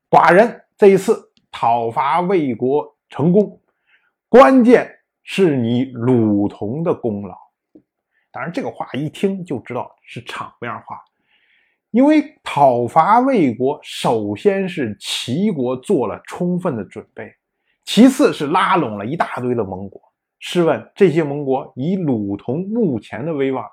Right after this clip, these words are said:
他能拉拢来吗？这是不可能的。可是为什么齐诸儿要说这样的话呢？这是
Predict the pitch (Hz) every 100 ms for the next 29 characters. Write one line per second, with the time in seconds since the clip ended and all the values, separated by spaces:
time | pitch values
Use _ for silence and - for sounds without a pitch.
0 | _ 156 160 165 156 123 104 113 123 -
1 | _ - 101 - - - - _ _ -
2 | _ _ _ _ 170 202 226 - _ _
3 | _ _ 233 285 170 110 110 143 _ _
4 | _ _ - 180 202 208 202 202 175 202
5 | 196 208 147 131 135 98 _ _ _ _
6 | _ _ 123 92 87